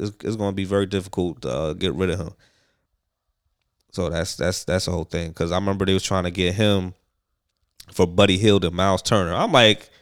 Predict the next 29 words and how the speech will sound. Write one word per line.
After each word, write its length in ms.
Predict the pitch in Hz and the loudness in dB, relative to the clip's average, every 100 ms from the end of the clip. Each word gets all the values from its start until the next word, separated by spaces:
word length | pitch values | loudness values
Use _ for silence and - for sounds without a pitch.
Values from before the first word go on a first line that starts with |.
| _ _ _ _ _ _ _ _ _ _ | _ _ _ _ _ _ _ _ _ _
Pacers 340 | - 170 196 170 | 4 6 6 6
wasn't 280 | 156 143 135 | 6 6 4
gonna 160 | 127 | 4
have 240 | 165 - 139 | 4 2 4
it 80 | |
'cause 100 | - | 4
it's 160 | 120 131 | 4 6
like, 240 | 120 110 - - | 6 4 0 -12
the 80 | - | 0
Pacers 260 | 156 160 165 | 4 4 4
was 140 | 131 | 4
like, 160 | 120 113 | 4 6
"All 60 | 147 | 6
right, 180 | 190 147 | 6 8
we'll 160 | 165 | 6
do 260 | 160 151 190 | 4 4 6
that, 240 | 180 156 | 8 8
but, 240 | 127 110 98 | 6 4 2
like, 200 | 107 101 | 0 2
we 100 | 156 | 2
need 160 | 196 | 2
some 220 | 143 117 | 2 0
picks, 280 | - 202 - | 2 4 4
my 140 | 117 113 | 0 0
nigga, 240 | 117 120 | 0 -2
'cause 180 | - 107 | 0 0
we 120 | 104 | 2
got 180 | 131 120 | 2 4
this, 140 | 156 | 0